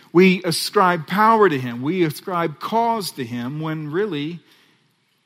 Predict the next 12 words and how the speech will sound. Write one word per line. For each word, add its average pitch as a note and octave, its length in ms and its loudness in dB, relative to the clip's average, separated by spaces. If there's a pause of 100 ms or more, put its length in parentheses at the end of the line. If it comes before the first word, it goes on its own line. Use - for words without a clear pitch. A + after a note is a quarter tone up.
(1040)
it's - 220 -8
not F3 240 -4
because F#3+ 440 -2
of C3 140 -10
him. A2+ 280 -10
Sometimes G3 560 -6
we D#3 200 -8
just F#3+ 320 -10
do F3 160 -8
really F3+ 340 -8
foolish D#3 480 -8
things. A#2+ 640 -10